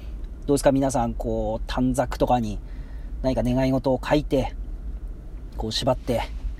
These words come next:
えー、ますか。えー、うん、何ですか？おー、星を見て、何ですか？彦星？何星？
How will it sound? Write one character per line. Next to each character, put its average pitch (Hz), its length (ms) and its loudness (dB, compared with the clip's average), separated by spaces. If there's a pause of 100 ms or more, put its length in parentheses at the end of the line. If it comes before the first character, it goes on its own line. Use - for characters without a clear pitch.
(460)
え 110 1600 -2
ー、 - 20 -2
ま 120 120 2
す - 100 -2
か。 - 80 2 (800)
え 101 1120 0
ー、 82 40 -4
う - 20 -4
ん、 92 600 -4
何 104 200 0
で 104 60 -2
す - 60 -8
か？ 156 260 4 (1160)
お 101 1040 -2
ー、 - 40 -8
星 131 360 2
を 123 220 2 (580)
見 139 140 0
て、 151 260 4 (1300)
何 127 160 2
で 113 60 -2
す - 40 -6
か？ 160 240 4 (460)
彦 - 240 4
星？ 143 400 2 (1400)
何 147 220 4
星？ 143 380 2